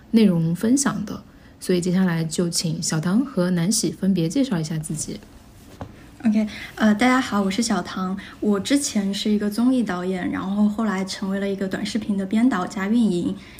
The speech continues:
Speaker 2: 后来又去了M C N做M C N的运营主管，现在目前是自由职业的状态，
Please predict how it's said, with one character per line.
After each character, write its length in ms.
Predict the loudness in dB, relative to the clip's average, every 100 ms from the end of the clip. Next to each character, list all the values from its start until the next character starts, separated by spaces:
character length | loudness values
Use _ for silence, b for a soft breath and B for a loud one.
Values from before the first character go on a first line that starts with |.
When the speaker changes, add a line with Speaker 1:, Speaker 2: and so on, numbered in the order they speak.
| B
Speaker 2:
后 200 | 0 2
来 200 | 2 2
又 120 | 0
去 180 | 0 0
了 60 |
M 200 | 0 -2
C 180 | 0 2
N 260 | 6 6 6
做 180 | 2
M 180 | -2 -4
C 140 | -2 2
N 160 | 4 4
的 280 | 2 -2
运 180 | -2 0
营 120 | -2
主 160 | -2 -4
管， 260 | -2 -4 -6 B B
现 240 | 2 4
在 240 | 4 2 2
目 200 | 4 4
前 360 | 2 -2 -2
是 640 | -2 0 2 2 0 -6 -8 B B B B
自 120 | 4
由 160 | 4 4
职 160 | 2 -2
业 140 | -2
的 100 | -2
状 220 | -4 -4
态， 280 | -4 -8 -12